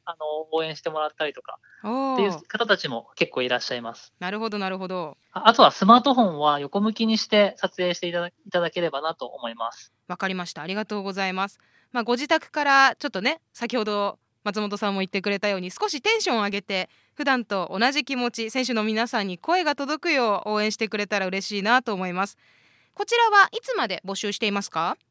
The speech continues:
Speaker 1: はい、えー、六月三十日の、えー、二十三時五十九分まで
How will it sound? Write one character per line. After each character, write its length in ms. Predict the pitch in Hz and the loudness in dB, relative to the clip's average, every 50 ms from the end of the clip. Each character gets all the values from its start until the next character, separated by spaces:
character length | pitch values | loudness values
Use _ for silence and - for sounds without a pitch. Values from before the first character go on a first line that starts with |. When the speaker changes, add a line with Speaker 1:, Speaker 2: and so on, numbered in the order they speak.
| _ _ _ _ | _ _ _ _
Speaker 1:
は 140 | - 202 | 4 4
い、 120 | 185 180 - | 4 4 4
え 200 | - 165 160 156 | 4 6 6 6
ー、 20 | 156 | 4
六 220 | 165 165 - 233 | 2 4 4 6
月 380 | 226 240 233 - 226 220 220 208 | 6 6 4 4 4 4 4 6
三 220 | - 220 226 226 | 6 6 6 8
十 180 | 226 233 247 247 | 6 4 4 4
日 240 | 233 208 - - | 2 2 0 0
の、 260 | 156 139 127 120 120 - - - | 0 0 -2 -2 -4 -6 -4 0
え 200 | 156 147 143 147 | 0 2 2 4
ー、 20 | |
二 100 | 170 208 | 4 4
十 80 | 202 196 | 4 6
三 180 | - 214 208 185 | 6 6 6 6
時 80 | 156 | 4
五 120 | 147 156 156 | 0 -2 -2
十 180 | 160 180 180 | -2 -4 -6
九 160 | - - 220 | -4 -2 -2
分 140 | 214 214 180 | -2 -2 -2
ま 100 | 160 147 | -2 -2
で 160 | 131 117 113 | -2 -4 -6